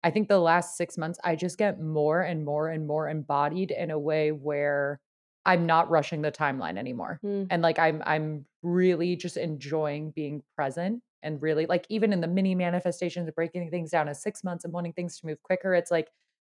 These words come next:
Speaker 1: the more and more that I let go, the more things are coming through and coming through quickly.
Speaker 2: Yeah.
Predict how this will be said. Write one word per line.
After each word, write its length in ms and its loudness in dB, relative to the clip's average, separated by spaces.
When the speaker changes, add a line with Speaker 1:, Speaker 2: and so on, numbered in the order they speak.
Speaker 1:
the 100 10
more 400 6
and 120 2
more 180 4
that 140 4
I 100 4
let 320 0
go, 280 4
the 120 0
more 260 2
things 240 -4
are 80 0
coming 300 -4
through 240 2
and 100 -2
coming 260 -4
through 240 -4
quickly. 460 -2
Speaker 2:
Yeah. 260 0